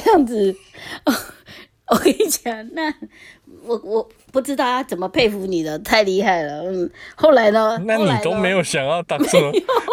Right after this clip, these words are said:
Speaker 2: 我后来精虫不行，
Speaker 1: 没有。
Speaker 2: 我就想要当一，当一坨大便，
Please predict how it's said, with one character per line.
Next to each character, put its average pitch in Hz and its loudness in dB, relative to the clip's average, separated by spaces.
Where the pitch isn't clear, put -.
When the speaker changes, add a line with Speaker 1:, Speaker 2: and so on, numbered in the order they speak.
Speaker 2:
我 - -6
后 170 -2
来 151 0
精 202 -2
虫 156 -4
不 214 0
行， 139 -2
Speaker 1:
没 120 -10
有。 - -16
Speaker 2:
我 139 0
就 180 0
想 170 -2
要 151 -2
当 165 -4
一， 175 -2
当 160 -4
一 165 -2
坨 147 -2
大 139 -4
便， 139 -2